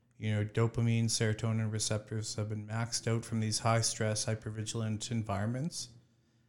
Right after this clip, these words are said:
you know, and then the psychos-, you know, the psychological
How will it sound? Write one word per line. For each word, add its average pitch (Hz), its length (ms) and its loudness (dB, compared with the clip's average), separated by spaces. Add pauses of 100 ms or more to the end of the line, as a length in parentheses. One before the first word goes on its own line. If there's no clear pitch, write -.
(300)
you 113 80 -10
know, 113 100 4
and 110 140 4
then 110 160 4
the 107 80 4
psychos-, 120 540 2 (280)
you 139 80 2
know, 127 140 8
the 113 100 2
psychological 127 1000 4